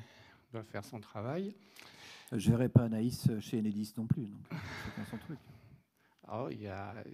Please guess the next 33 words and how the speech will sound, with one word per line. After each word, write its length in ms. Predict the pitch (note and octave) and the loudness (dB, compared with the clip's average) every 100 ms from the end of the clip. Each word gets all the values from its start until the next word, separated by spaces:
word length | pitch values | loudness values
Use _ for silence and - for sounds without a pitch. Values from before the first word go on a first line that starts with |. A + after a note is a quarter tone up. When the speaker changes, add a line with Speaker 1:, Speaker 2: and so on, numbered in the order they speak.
| A#2+ | -14
Speaker 1:
c'est, 280 | - - - | -16 -16 -14
c'est, 280 | - C3 | -12 -12
c'est 180 | A2+ C3 | -10 -4
assez 220 | D3 D3+ | -4 0
étonnant, 440 | F3 E3+ C#3 A#2+ B2 | -2 -2 -4 -4 -6
hein, 60 | A#2 | -8
le 80 | |
recrutement. 580 | A2+ A2+ - A#2+ B2 B2 - - | -10 -10 -8 -10 -8 -14 -16 -18
Speaker 2:
C'est 80 | - | -14
vrai. 100 | A#2 | -12
Speaker 1:
Quelquefois, 540 | A#2+ A2+ C3 - B2 C#3 | -12 -8 -10 -6 -6 -6
oui, 180 | C#3+ F#3 | -8 -14
c'est, 200 | - C3 A#2+ | -14 -14 -14
c'est 140 | A2+ B2+ | -14 -14
une 140 | A#2+ | -14
facilité 520 | - C3+ - B2 A#2+ | -10 -10 -10 -14 -6
d'adaptation, 640 | C3 B2 A#2 - A#2+ - G#3+ | -2 -2 -2 -4 -6 -4 -8
je 80 | - | -8
pense 180 | F3 - | -14 -10
qu'elle 160 | C3+ | -10
pourrait 260 | B2+ B2 B2 | -10 -12 -12
faire. 280 | - F#2 - _ - - - - - - - - | -10 -14 -14 _ -20 -18 -14 -12 -12 -14 -6 2
Euh, 540 | D#3 D3 D3+ D3 D3+ | 4 4 2 0 2
donc, 360 | D3+ F#3 - - _ _ _ _ | 4 4 2 -14 _ _ _ _
alors 160 | - C3 | 2 2
voilà, 280 | C3 B2 A2 | 4 2 2
le 120 | A#2 | -2
slide, 340 | A2+ - F3 | -2 0 2
alors, 100 | C#3 | 0
je 140 | B2+ C3+ | -4 -8
sais 160 | - | -10
pas 180 | F3 - | -10 -10
si... 560 | F3+ - F#3+ D3+ - | -12 -12 -12 -12 -16